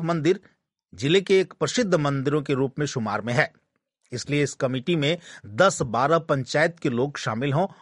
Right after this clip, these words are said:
और मंदिर के प्रति अपनी जिम्मेदारी को समझें।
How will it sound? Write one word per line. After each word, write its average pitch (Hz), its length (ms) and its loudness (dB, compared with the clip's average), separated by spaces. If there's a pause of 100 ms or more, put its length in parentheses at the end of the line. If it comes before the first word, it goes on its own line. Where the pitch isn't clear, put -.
और 123 100 0
मंदिर 135 420 0
के 165 120 -2
प्रति 139 340 -2
अपनी 135 340 -4
जिम्मेदारी 120 540 -2
को 135 120 -8
समझें। 160 400 -2